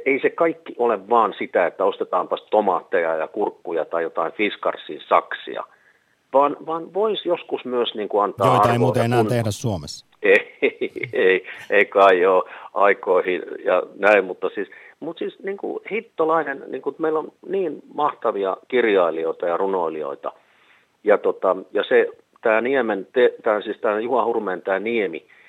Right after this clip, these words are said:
Speaker 1: niin kyllä mä sanoisin, että se nostaa sellaista tiettyä töyhtöä niinku itse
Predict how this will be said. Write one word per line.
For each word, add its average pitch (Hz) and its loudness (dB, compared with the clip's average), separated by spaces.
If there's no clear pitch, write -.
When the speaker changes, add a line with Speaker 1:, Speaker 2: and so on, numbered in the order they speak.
Speaker 1:
niin 117 -2
kyllä 147 2
mä 175 0
sanoisin, 175 0
että 120 -2
se 139 -2
nostaa 135 0
sellaista 92 -6
tiettyä 92 -2
töyhtöä 92 0
niinku 85 -6
itse 92 -6